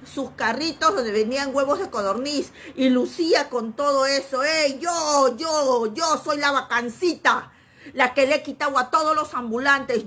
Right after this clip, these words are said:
Yo los he sacado de la calle". Y no se daba cuenta que les estaba quitando el plato de comida a una madre que le da de comer a sus hijos, porque mayormente son padre y madre para sus hijos. ¿Ah?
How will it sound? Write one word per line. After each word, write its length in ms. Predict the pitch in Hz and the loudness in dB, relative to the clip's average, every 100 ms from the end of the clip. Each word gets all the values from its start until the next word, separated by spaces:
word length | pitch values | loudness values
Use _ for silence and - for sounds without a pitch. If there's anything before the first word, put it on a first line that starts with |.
| 208 | -2
Yo 300 | 349 339 285 | 2 4 4
los 200 | 240 285 | 2 -4
he 80 | |
sacado 280 | - 247 285 | -6 -4 -2
de 60 | 269 | -2
la 120 | 226 | -2
calle". 400 | 285 277 220 - _ - | -2 -2 -4 -10 _ -14
Y 120 | - | -6
no 220 | 226 269 294 | 0 0 0
se 160 | 285 | 0
daba 280 | 262 254 233 | 0 0 -2
cuenta 400 | 262 247 220 214 | -2 -2 -2 -8
que 60 | 196 | -10
les 160 | 220 | -10
estaba 300 | 214 226 226 | -8 -4 -4
quitando 340 | 226 214 226 220 | -4 -6 -4 -4
el 80 | 208 | -4
plato 220 | 220 233 | -6 -6
de 60 | |
comida 500 | 220 202 226 240 226 - | -8 -4 -2 0 -2 -2
a 160 | 180 | -4
una 320 | 220 285 277 214 | -2 -2 -2 -2
madre 580 | 233 269 262 226 202 | 0 0 2 0 -6
que 80 | 214 | -6
le 100 | 202 | -4
da 60 | 208 | -4
de 100 | 208 | -4
comer 240 | 208 208 | -6 -6
a 60 | 220 | -8
sus 160 | 214 | -8
hijos, 160 | 262 277 | -8 -8
porque 280 | 240 226 220 - | -6 -8 -8 -8
mayormente 880 | 262 269 294 285 285 269 220 208 - _ _ _ _ _ _ _ _ _ _ _ - | -4 -2 -2 -2 -4 -6 -6 -10 -12 _ _ _ _ _ _ _ _ _ _ _ -12
son 420 | - 240 226 214 | -2 -2 -2 -2
padre 260 | 247 247 233 | 0 0 0
y 40 | |
madre 260 | 214 208 214 | -2 -4 -6
para 240 | 190 220 | -8 -10
sus 260 | - - 214 | -12 -14 -14
hijos. 340 | - - - _ - - - - - | -16 -20 -20 _ -20 -20 -20 -10 0
¿Ah? 280 | 262 359 | 2 0